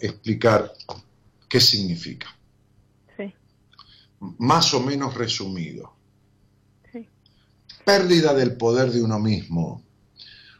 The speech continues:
Speaker 1: obstinada y vieja ira contra los padres, incapacidad de aceptar el placer, conflictos con la sexualidad, culpa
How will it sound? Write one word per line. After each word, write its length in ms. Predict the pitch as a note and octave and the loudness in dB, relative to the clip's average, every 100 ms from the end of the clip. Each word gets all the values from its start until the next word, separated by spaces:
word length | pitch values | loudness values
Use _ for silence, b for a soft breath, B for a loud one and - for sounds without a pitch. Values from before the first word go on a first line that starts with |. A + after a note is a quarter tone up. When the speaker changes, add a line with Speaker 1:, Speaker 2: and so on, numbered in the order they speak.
| B | B
Speaker 1:
obstinada 760 | - C3 B2+ - C#3 F3 G3 F3+ | 0 0 2 0 4 4 6 4
y 60 | C#3 | 4
vieja 440 | C3 D#3 C3+ B2+ | 4 2 2 0
ira 300 | C3 C#3+ C#3 | 2 2 0
contra 320 | A#2+ A#2 A2 | 0 -4 -2
los 140 | G2+ F#2+ | -4 0
padres, 760 | G#2+ F#2+ D#2+ C#2+ C2 - - - _ B B B B _ | 2 2 0 -6 -6 -6 -6 -16 _ B B B B _
incapacidad 920 | D#3 D3+ D#3 C#3 D3+ - D3 D3+ G3 | 0 2 0 2 2 2 0 0 0
de 80 | F#3 | 0
aceptar 500 | - C#3+ A2 D3 C#3 | -2 -4 -6 -6 -6
el 120 | B2 | -6
placer, 560 | - G#2+ - G#2+ F2 - _ _ _ _ b b b b _ | -4 -2 -2 -4 -6 -10 _ _ _ _ b b b b _
conflictos 840 | D#3 C#3+ A#2 - G#3 - F3 - | 2 2 0 0 0 0 0 0
con 200 | - C3+ | 0 2
la 100 | B2+ | 2
sexualidad, 880 | B2 B2 A#2 - G2+ F#2+ G#2 - - _ _ _ _ _ _ _ B B B B _ _ | 4 0 0 -2 -2 2 2 2 -2 _ _ _ _ _ _ _ B B B B _ _
culpa 720 | C#4+ D#4 A3+ G#3 G#3+ - | 6 6 6 4 2 2